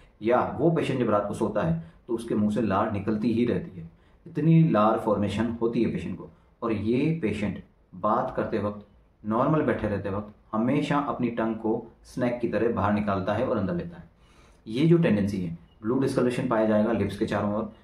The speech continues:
या लिप्स के एजेस पे। तो ये जो टेंडेंसी है, ये है Cuprum Metallicum। और Cuprum Metallicum हमेशा अपने पेन को, माउथ में एक छोटा सा मीठा सा दर्द all over the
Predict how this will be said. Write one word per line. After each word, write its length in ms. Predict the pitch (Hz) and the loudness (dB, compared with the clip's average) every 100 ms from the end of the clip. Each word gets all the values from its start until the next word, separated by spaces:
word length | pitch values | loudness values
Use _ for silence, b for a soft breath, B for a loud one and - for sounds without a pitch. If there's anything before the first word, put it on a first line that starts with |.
| B 110 | B -4
या 80 | |
लिप्स 220 | 107 104 - | -2 -2 -2
के 80 | 131 - | -4 -2
एजेस 280 | 107 104 - | -2 -2 -2
पे। 120 | - - b b - | -6 -14 b b -6
तो 60 | 165 | -4
ये 260 | 110 120 180 | -2 0 2
जो 120 | 185 | 2
टेंडेंसी 420 | 139 123 127 123 | 2 0 0 0
है, 160 | 127 110 | 0 0
ये 120 | 113 | 0
है 240 | 120 - | -2 -4
Cuprum 300 | 120 113 120 | -4 -2 0
Metallicum। 380 | 95 87 87 85 | 0 -2 -4 -6
और 100 | - 135 | -6 -6
Cuprum 240 | - 147 | -2 -2
Metallicum 460 | 127 113 120 139 98 | 0 0 0 -2 -4
हमेशा 500 | 95 117 127 - 123 | -2 0 -2 -4 -4
अपने 540 | 120 110 - 104 120 127 B B B B _ _ _ | -4 -6 -4 -2 -2 -4 B B B B _ _ _
पेन 260 | 147 151 104 90 | 0 2 0 0
को, 160 | - 95 87 - _ _ 104 | -2 -2 -4 -12 _ _ 0
माउथ 360 | 110 139 147 | 2 2 0
में 180 | 131 135 | -2 0
एक 220 | 120 117 - | -2 -4 -4
छोटा 300 | 135 139 131 | -2 0 0
सा 240 | 123 123 | 0 2
मीठा 340 | 113 113 117 117 | 2 0 0 -2
सा 160 | 120 110 | 0 0
दर्द 440 | 98 101 120 - - _ 113 | 2 2 0 -6 -14 _ -2
all 180 | 131 139 | 2 4
over 180 | 117 107 | 4 4
the 140 | 120 | 2